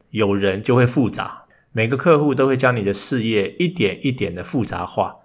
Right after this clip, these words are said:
然后慢慢的累积起来，你就会开始感到头痛。然后呢，竞争者看到你做得不错，他们也会进来分一杯羹，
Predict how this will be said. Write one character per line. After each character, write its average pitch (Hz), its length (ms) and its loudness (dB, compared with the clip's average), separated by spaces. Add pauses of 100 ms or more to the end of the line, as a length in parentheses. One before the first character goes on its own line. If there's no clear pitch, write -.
(280)
然 131 140 2
后 170 540 2 (180)
慢 175 260 4
慢 156 220 4
的 113 80 0
累 98 240 0
积 131 240 0
起 127 200 -6
来， - 320 -12 (180)
你 117 100 0
就 139 100 4
会 180 80 8
开 165 240 2
始 - 160 -4
感 98 240 -2
到 131 140 2
头 92 320 -4
痛。 104 380 -2 (320)
然 143 140 4
后 208 80 8
呢， 170 220 6
竞 180 200 2
争 170 160 6
者 123 160 4
看 156 140 2
到 139 140 6
你 110 80 -2
做 131 140 4
得 107 120 0
不 101 80 -2
错， - 540 -2
他 135 100 0
们 143 120 0
也 101 120 0
会 123 100 2
进 127 160 0
来 98 120 2
分 113 240 -2
一 110 60 -2
杯 104 200 2
羹， 104 320 -2